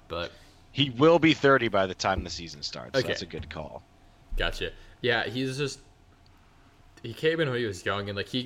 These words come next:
Speaker 1: he ne-, he has never lived up to his potential.
Speaker 2: Right.
Speaker 1: 'Cause, like,
Speaker 2: I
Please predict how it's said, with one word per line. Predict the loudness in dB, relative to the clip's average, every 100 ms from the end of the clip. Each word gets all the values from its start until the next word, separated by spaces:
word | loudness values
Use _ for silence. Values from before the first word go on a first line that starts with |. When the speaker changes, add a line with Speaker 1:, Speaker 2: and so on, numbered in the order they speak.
| -6
Speaker 1:
he | -4 -2 -4 -8
ne-, | -6 -2 -2
he | 0
has | 0 0 -2
never | -6 -4
lived | -6 -6
up | -8
to | -10
his |
potential. | -12 -10 -10 -10 -12 -16 _ _ -20 -20 -18 -4 0
Speaker 2:
Right. | 0 -2 -12 -20 -20 _ _ _ _ _ -20 _
Speaker 1:
'Cause, | 0
like, | 0 -2
Speaker 2:
I | -6